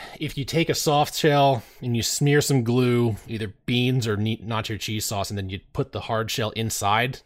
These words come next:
so that there's something to keep some structural integrity of your taco together. Like, that's okay,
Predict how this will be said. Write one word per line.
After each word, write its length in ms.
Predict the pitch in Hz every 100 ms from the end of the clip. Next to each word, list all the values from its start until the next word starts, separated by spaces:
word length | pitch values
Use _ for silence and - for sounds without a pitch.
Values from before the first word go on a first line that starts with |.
| _ _
so 120 | -
that 140 | 107 -
there's 160 | 101 -
something 300 | 117 - 90
to 60 |
keep 200 | - 127
some 160 | - 104
structural 520 | - 113 113 - 107
integrity 420 | 95 107 104 123
of 80 | 120
your 80 | 123
taco 340 | 135 123 135
together. 520 | 127 123 131 127 120 -
Like, 200 | 104 98
that's 200 | 110 110
okay, 460 | 98 107 85 87